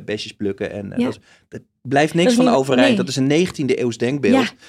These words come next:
Speaker 2: die
Speaker 1: Wat
Speaker 2: vaders zijn ook
Speaker 1: uitkwam
Speaker 2: heel erg betrokken,
Speaker 1: Precies.
Speaker 2: toch? Ja.
Speaker 1: En, en wat uitkwam toen we industriële revolutie kregen en die mannen allemaal naar de fabriek wilden krijgen. En dat werd een soort ideaalbeeld die op de oertijd geplakt is en
Speaker 2: Hm.
Speaker 1: waar we nog steeds mee leven. Maar
Speaker 2: Grappig.
Speaker 1: ook bij,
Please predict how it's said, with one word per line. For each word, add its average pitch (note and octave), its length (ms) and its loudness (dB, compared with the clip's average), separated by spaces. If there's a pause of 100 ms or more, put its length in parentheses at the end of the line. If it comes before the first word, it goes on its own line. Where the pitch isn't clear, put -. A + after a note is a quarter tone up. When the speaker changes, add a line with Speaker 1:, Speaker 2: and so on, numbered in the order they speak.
(160)
Speaker 2:
die A#3+ 100 2
Speaker 1:
Wat C4+ 100 4
Speaker 2:
vaders C#4 300 2
zijn B3 120 2
ook C4 60 2
Speaker 1:
uitkwam D#4 120 4
Speaker 2:
heel F4+ 100 4
erg C#4 80 0
betrokken, G#3+ 600 -2
Speaker 1:
Precies. G#3+ 400 4
Speaker 2:
toch? - 100 -6
Ja. C4 260 4
Speaker 1:
En, F3 220 0
en F3 260 0
wat F3+ 200 0
uitkwam D#3 440 0
toen C#3 160 0
we C3+ 80 2
industriële B2+ 480 0
revolutie B2 420 -2
kregen A2+ 340 -2
en A2 80 -4
die A#2+ 80 -2
mannen D3 220 -2
allemaal A2 220 -4
naar G#2 60 -2
de G2 60 -8
fabriek G#2 280 -8
wilden F#2 260 -8
krijgen. F#2+ 440 -8
En G#2+ 80 -4
dat B2 120 -6
werd D3 140 -2
een C3 80 -4
soort B2+ 200 -6
ideaalbeeld B2+ 680 -2
die - 120 -6
op B2+ 140 -6
de - 60 -4
oertijd B2+ 400 -2
geplakt - 400 -8
is A2 120 -6
en B2 60 -2
Speaker 2:
Hm. A#2+ 60 0
Speaker 1:
waar A2 100 -2
we A2 60 -10
nog G#2+ 100 -8
steeds F#2+ 260 -8
mee F#2+ 180 -8
leven. G#2 340 -6
Maar A2 100 0
Speaker 2:
Grappig. D3+ 180 0
Speaker 1:
ook D3 60 -10
bij, A#2+ 300 0